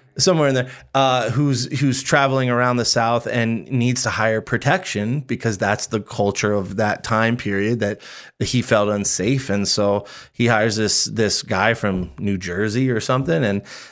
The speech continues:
uh, and the story is, an, again, how, how they as human beings, and, and they put aside the stuff, the other stuff in their life, and they develop this great relationship.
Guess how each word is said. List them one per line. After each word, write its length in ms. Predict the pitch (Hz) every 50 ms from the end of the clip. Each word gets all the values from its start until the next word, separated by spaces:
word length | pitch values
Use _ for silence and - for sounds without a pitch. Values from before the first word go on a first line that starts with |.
| - _ -
uh, 480 | 113 123 123 120 120 120 120 120 104 92 87
and 320 | - 139 139 131 135 135 131
the 100 | 135 127
story 460 | - - - 170 185 185 170 147 135
is, 160 | 139 135 117
an, 160 | 127 127 127
again, 480 | 127 - 135 131 120 151 143 120 113 110 -
how, 420 | - - 127 123 117 113 110 -
how 600 | - 90 95 120 120 117 113 110 110 113 - - _ _ _ _ _ _ _ _ _ _ _ _ _ -
they 640 | 123 117 101 98 127 127 131 131 123 117 117 110
as 300 | - - 110 107 104 95
human 460 | - - - 175 180 143 117 107 104
beings, 480 | 110 143 160 147 123 107 104 110 113 110
and, 200 | 113 107 104 104
and 300 | 78 110 110 107 104 - - _
they 260 | - 123 127 120 110
put 200 | - - - 139
aside 540 | 135 113 - - 135 123 127 127 123 110 101
the 100 | 104 95
stuff, 640 | - - - - - - 135 123 113 113 - - - -
the 120 | 120 113 - -
other 320 | 117 120 120 120 117 101
stuff 460 | - - - - 95 87 90 - -
in 100 | 107 107
their 140 | 107 107 107
life, 640 | 98 92 90 92 101 - - - - - - _ _
and 160 | - 113 113
they 60 | 113 107
develop 360 | 101 110 98 107 101 98 -
this 140 | 101 92 -
great 220 | - - 92 80
relationship. 800 | 69 92 87 85 82 82 - - 90 - - 82 95 98 -